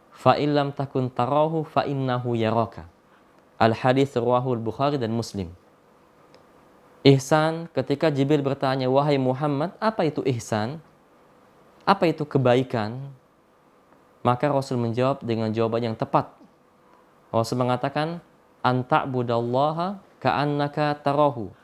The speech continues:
Yaitu engkau beribadah kepada Allah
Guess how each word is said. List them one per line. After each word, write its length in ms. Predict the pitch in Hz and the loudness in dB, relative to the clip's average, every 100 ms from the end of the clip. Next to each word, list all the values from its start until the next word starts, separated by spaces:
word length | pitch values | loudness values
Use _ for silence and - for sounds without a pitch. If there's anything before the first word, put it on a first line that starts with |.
| _ _ _ _ _ _ _ _ | _ _ _ _ _ _ _ _
Yaitu 640 | 117 120 123 - 156 165 - - _ _ _ _ _ | 2 4 2 0 -2 -2 -6 -16 _ _ _ _ _
engkau 480 | 135 135 156 151 165 | -2 2 4 4 4
beribadah 640 | 143 127 131 127 131 151 | 2 2 2 2 2 0
kepada 400 | 151 139 127 120 | -2 0 0 0
Allah 400 | 117 110 120 165 | -2 0 -2 -2